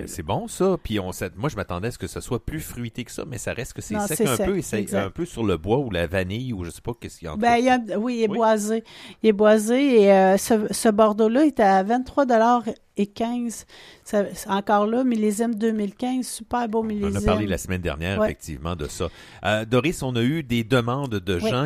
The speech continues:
Speaker 1: qui veulent essayer de matcher le vin parfait avec, euh, ce qu'ils vont préparer. Euh, Odette nous parle de sa coquille Saint-Jacques.
Speaker 2: Ben,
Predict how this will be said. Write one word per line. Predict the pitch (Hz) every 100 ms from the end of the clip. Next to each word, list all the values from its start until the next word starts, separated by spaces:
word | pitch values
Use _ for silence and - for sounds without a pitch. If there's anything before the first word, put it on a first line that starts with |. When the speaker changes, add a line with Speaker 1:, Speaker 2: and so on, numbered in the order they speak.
| 147
Speaker 1:
qui | - 104 107
veulent | 85 120
essayer | 104 - 120
de | 95
matcher | 87 104 - 143
le | 120 85
vin | 78 120
parfait | - 123 - 127 123 -
avec, | 80 78 95 -
euh, | 85 80
ce | 101
qu'ils | - 90
vont | 95 98
préparer. | 107 92 95 139 - - _ -
Euh, | 104 -
Odette | 175 156 190 -
nous | 117
parle | 120 127
de | 104
sa | - -
coquille | 127 - 147
Saint-Jacques. | - 90 80 69 - - - - - - - -
Speaker 2:
Ben, | 220 214